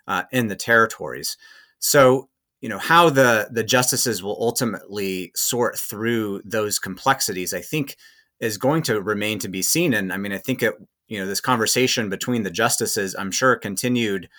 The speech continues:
probably pretty passionately as they went to conference, you know, on the case. And, you know, oftentimes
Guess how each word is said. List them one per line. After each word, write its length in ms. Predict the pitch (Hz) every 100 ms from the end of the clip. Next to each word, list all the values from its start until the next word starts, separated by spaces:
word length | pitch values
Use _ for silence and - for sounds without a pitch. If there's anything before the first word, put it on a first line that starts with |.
| - -
probably 260 | 110 110
pretty 260 | 107 117 98
passionately 920 | 107 113 123 120 104 104 98 98 101
as 280 | 95 107 107
they 200 | 104 101
went 260 | 98 107 98
to 80 |
conference, 720 | - 110 104 110 101 - - _ 104
you 40 |
know, 220 | 95 98 -
on 160 | 117 110
the 80 |
case. 460 | 107 156 - - - - - -
And, 320 | 113 104 98
you 80 | 101
know, 100 | 98
oftentimes 920 | 110 117 127 110 107 104 98 95 -